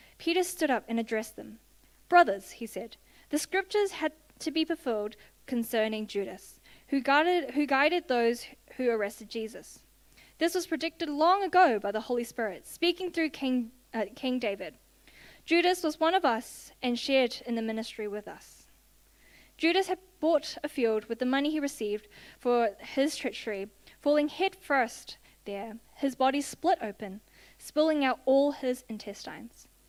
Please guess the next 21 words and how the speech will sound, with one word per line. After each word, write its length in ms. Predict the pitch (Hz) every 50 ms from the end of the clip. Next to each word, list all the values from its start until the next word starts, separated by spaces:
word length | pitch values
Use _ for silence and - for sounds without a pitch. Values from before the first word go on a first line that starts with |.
| _ _ - - - - - - - - _
The 100 | - 262
news 200 | 269 302 339 339
of 80 | 370 349
his 140 | 359 320
death 240 | - 277 262 254 254
spread 320 | - - - - 277 277 269 -
to 180 | - 311 285 269 -
all 260 | - 294 311 339 359
the 80 | 349 349
people 300 | 330 311 294 - 302 294
of 80 | 262
Jerusalem, 580 | - 254 247 262 285 - - 240 208 202 202 220 - - - - - _
and 140 | 254 247 254
they 100 | 262 262
gave 340 | 262 269 277 302 330 320 -
the 80 | 349
place, 580 | - - - - 240 226 226 226 226 - - - - - _ _ _ -
uh, 120 | 220 214 196 202
the 280 | 226 233 220 233 233 - -
Aramaic 540 | - 247 254 269 269 262 247 226 220 214 -
name 320 | 233 220 202 190 190 214